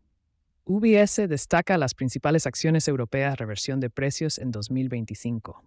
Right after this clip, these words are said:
Exclusiva, Nvidia requiere pago completo por adelantado para chips H doscientos en China, según fuentes. Las acciones de Taiwán suben al cierre.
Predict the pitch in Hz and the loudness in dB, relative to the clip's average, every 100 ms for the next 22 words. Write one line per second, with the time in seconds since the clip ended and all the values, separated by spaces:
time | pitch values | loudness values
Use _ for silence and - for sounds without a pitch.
0 | _ _ _ 151 - 151 - 202 120 - | _ _ _ -8 -6 -4 0 0 0 -8
1 | _ - 131 147 170 151 131 156 143 143 | _ -4 0 2 2 2 0 0 0 0
2 | 143 147 - 123 139 139 143 117 113 110 | 0 -2 -4 -4 -2 -2 -4 -4 -4 -4
3 | 113 135 139 147 120 104 - 175 - - | -4 -2 -2 -2 -4 -6 -4 -4 -4 -6
4 | 143 123 117 143 131 117 - 147 113 87 | -6 -6 -4 -6 -4 -6 -4 -4 -4 -8
5 | - - 117 120 127 110 87 - - _ | -12 -10 -8 -6 -6 -8 -8 -14 -16 _
6 | _ _ _ _ _ _ _ - 135 135 | _ _ _ _ _ _ _ -6 -6 -2
7 | - 180 196 180 156 143 156 156 - 156 | 2 4 4 2 2 2 2 2 0 -2
8 | 143 113 - 139 98 82 | -2 -4 -4 -6 -6 -12